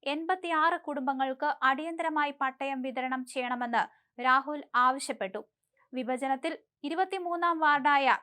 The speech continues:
പിരായിരി പഞ്ചായത്തിൽ ഏക വില്ലേജ് ഓഫീസാണുള്ളത്. ഈ ഓഫീസിൽ അധിക തസ്തികകൾ അനുവദിക്കണമെന്ന് ആവശ്യപ്പെട്ട് മന്ത്രിക്ക് നിവേദനം സമർപ്പിച്ചിരുന്നു. ഇക്കാര്യത്തിൽ ഇതുവരെ തീരുമാനമാകാത്തതും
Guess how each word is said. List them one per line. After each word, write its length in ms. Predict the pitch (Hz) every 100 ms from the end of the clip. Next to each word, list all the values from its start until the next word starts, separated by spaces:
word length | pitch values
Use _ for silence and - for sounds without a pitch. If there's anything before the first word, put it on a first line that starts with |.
| _
പിരായിരി 520 | 277 294 311 339 320 320
പഞ്ചായത്തിൽ 600 | 311 285 302 285 285 262 220 - 254
ഏക 240 | 285 294 320
വില്ലേജ് 400 | 285 277 311 285 269
ഓഫീസാണുള്ളത്. 760 | 262 302 277 220 185 190 247 - _ _ _ _ _ _ _ _ _ _ _ _ _ 277
ഈ 20 | 330 311
ഓഫീസിൽ 420 | 320 359 370 370 - 294
അധിക 220 | 311 349 381
തസ്തികകൾ 540 | 311 320 311 294 285 277 - 262
അനുവദിക്കണമെന്ന് 760 | 277 311 294 285 277 277 262 262
ആവശ്യപ്പെട്ട് 580 | 262 294 320 294 269 277 254
മന്ത്രിക്ക് 420 | 247 254 262 294 311
നിവേദനം 500 | 262 254 269 277 294 320 - -
സമർപ്പിച്ചിരുന്നു. 720 | 254 254 277 277 294 262 330 - _ - 262
ഇക്കാര്യത്തിൽ 480 | 285 285 285 311 294
ഇതുവരെ 360 | 269 320 285 214 - -
തീരുമാനമാകാത്തതും 1120 | 269 285 294 302 302 269 269 285 277 247 196